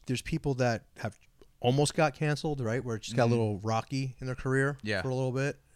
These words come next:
Speaker 1: and then they, it, it's just such a, it's such a shitty way of, of just doing
Speaker 2: Oh, you know what
Speaker 1: things.
Speaker 2: got canceled?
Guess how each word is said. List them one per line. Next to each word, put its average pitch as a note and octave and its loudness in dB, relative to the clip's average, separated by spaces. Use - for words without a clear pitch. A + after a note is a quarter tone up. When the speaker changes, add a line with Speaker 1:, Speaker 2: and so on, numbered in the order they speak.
Speaker 1:
and A2+ -8
then A2 -4
they, G#2+ -4
it, C#3+ -6
it's C#3 -2
just F#3 0
such D#3+ -4
a, A2 0
it's C3 -4
such G3+ -4
a - -6
shitty C#3 -2
way A2+ -2
of, G2 -6
of G2 -10
just - -10
doing G#2+ -4
Speaker 2:
Oh, A#2 0
you B2 -2
know A#2+ 0
what C3 0
Speaker 1:
things. A#2+ -4
Speaker 2:
got C#3 0
canceled? C#3+ -2